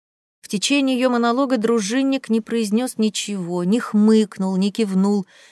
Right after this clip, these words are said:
и это напрягало девушку. Ей казалось, что говорит она с каменным изваянием, а не с живым человеком, со статуей, которая отлита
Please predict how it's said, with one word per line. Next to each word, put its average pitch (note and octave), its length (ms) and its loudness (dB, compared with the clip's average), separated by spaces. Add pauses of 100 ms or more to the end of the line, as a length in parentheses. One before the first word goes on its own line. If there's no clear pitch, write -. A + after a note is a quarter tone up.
и D#3+ 160 0
это F#3 200 -4
напрягало G#3 680 2
девушку. D#3 680 -6 (640)
Ей G#3+ 160 4
казалось, B3+ 440 4
что - 160 -2
говорит F3 420 0
она A3+ 180 4
с A3+ 80 -4
каменным A#3+ 500 0
изваянием, A#3+ 800 0
а F#3 100 0
не G#3+ 160 2
с G3+ 80 -4
живым C#4 320 -2
человеком, C4+ 800 -2 (400)
со - 200 -2
статуей, E3 760 -2 (260)
которая G#3 480 2
отлита G#3 640 2